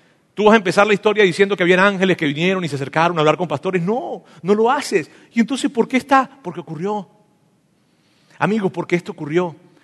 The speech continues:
Y por el hecho de que esto sea sobrenatural, no quiere decir que no sea cierto. Por el hecho de que esto sea sobrenatural, no quiere decir que no sea probable, de que no se pueda probar. Claro que sí. Y mira, si tú estás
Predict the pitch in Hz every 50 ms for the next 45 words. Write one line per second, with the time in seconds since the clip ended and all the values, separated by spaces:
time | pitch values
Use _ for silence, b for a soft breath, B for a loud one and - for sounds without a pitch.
0 | B B B 196 - 185 190 175 180 208 202 - 240 214 - - 190 180 - -
1 | - - 220 180 - - 185 160 160 156 156 151 156 160 160 196 214 220 214 202
2 | 190 - - 220 208 202 190 170 151 - 214 185 143 165 156 165 - - 147 -
3 | - 156 151 139 - - 107 95 _ _ _ _ _ _ _ _ B B B B
4 | B 214 196 B - 202 185 185 208 226 - 262 220 - - 202 - 226 - 240
5 | 214 - 226 214 185 180 170 160 - 143 160 208 208 208 196 196 185 - 220 214
6 | 208 190 - - 214 - 185 175 185 - 214 185 160 - 170 151 143 160 170 165
7 | 151 127 110 90 82 _ b b b b b 156 151 151 147 175 170 - 185 -
8 | - 202 185 160 139 - 135 131 131 151 160 156 - - - _ _ - - 143
9 | 147 156 147 - 143 - 156 143 127 - _ B B B B B B 185 B 180
10 | 208 220 196 - 185 180 - 240 233 - - 254 247 -